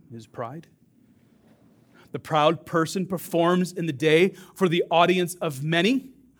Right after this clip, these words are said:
while missing the fact that only one matters. So I hope you see the big takeaway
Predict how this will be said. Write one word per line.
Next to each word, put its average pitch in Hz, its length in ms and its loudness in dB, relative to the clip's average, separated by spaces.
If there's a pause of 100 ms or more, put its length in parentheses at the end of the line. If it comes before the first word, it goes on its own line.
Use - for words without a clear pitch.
(220)
while 170 200 8
missing 185 360 0
the 202 80 4
fact 170 460 2
that 175 220 0
only 190 360 4
one 160 420 0 (160)
matters. 110 560 -12 (3000)
So - 100 0
I 139 60 4
hope 170 140 4
you 165 40 -6
see 180 140 -4
the 139 80 -4
big 131 240 -4
takeaway 127 680 -6